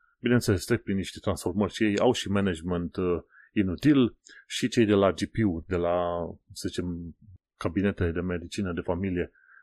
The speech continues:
nu sunt foarte dornici să îmbunătățească prea tare procesul și așa mai departe. Și uite-te că ajungi în tot felul de situații, cum e în filmulețul pe care l-am linkuit aici, cu oameni care stau la rând,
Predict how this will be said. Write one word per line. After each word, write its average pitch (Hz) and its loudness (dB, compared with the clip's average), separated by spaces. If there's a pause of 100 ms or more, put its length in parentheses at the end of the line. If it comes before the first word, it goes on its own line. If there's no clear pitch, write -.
nu 147 0
sunt 104 -2
foarte 104 2
dornici 92 2
să - -4
îmbunătățească 90 -2
prea - -2
tare 87 -2
procesul - -8
și - -8
așa 82 -6
mai 82 -8
departe. 135 0 (480)
Și - -8
uite-te 113 2
că 104 4
ajungi 104 2
în 101 0
tot 110 -2
felul 98 2
de 92 -2
situații, - -2
cum 135 -8
e 143 2
în 135 -2
filmulețul 113 2
pe 107 0
care 98 -2
l-am 92 0
linkuit 98 -2
aici, 87 -4 (580)
cu - -8
oameni 101 0
care 98 0
stau 117 2
la 107 4
rând, 101 -2